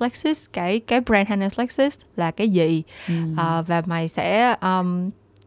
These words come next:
Speaker 1: giống như là kiểu hiện đang, đang có những cái channel nào, như là có làm, có đang làm
Speaker 2: Ừ.
Speaker 1: Patreon nữa không? Xong rồi định
Speaker 2: Ừ.
Speaker 1: hướng, có một thời gian là mày làm livestream mỗi ngày nè, có làm cái đó
Speaker 2: Ờ,
Speaker 1: nữa
Speaker 2: hiểu,
Speaker 1: không? Kiểu
Speaker 2: hiểu.
Speaker 1: định hướng của mày như thế
Speaker 2: Ờ.
Speaker 1: nào?
Speaker 2: Ờ, ồ,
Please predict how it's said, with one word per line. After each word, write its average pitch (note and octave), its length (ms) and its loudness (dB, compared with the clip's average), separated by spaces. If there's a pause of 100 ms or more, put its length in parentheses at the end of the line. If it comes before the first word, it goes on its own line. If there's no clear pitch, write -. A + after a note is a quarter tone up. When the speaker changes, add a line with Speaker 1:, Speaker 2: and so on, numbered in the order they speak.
Speaker 1:
giống B3 160 4
như A#3+ 100 6
là G3 140 2
kiểu A#3 460 0
hiện G3 280 2
đang, G#3 320 2
đang G3 160 -2
có G#3+ 140 0
những G#3+ 160 0
cái A#3+ 140 -2
channel G#3 320 0
nào, F3 180 0
như G3 200 0
là F#3 240 -2
có A#3+ 120 2
làm, F#3 300 2
có A#3 140 2
đang A3 140 4
làm - 120 2
Speaker 2:
Ừ. D#3 80 0
Speaker 1:
Patreon G#3+ 340 2
nữa F#3+ 220 -2
không? G#3 500 4
Xong G#3+ 220 -2
rồi F#3 120 0
định F3 200 0
Speaker 2:
Ừ. - 40 6
Speaker 1:
hướng, A3 180 6 (280)
có C4+ 80 6
một B3 40 6
thời G#3 140 6
gian G#3+ 140 6
là G3 80 6
mày F3+ 120 2
làm F3 140 2
livestream A3 580 6
mỗi G3 160 2
ngày F#3+ 300 4
nè, F3+ 320 4
có B3 100 6
làm G#3+ 200 6
cái D3 60 4
đó B3 80 4
Speaker 2:
Ờ, A3+ 60 6
Speaker 1:
nữa - 60 2
Speaker 2:
hiểu, - 80 0
Speaker 1:
không? G#3 240 6
Kiểu F#3+ 120 4
Speaker 2:
hiểu. G3 40 0
Speaker 1:
định F3 140 2
hướng A3 200 4
của B3+ 60 0
mày A#3 220 0
như F#3 80 0
thế G#3 60 2
Speaker 2:
Ờ. A3+ 160 4
Speaker 1:
nào? F3 180 -2 (760)
Speaker 2:
Ờ, D#3 100 -4 (680)
ồ, D3+ 260 -2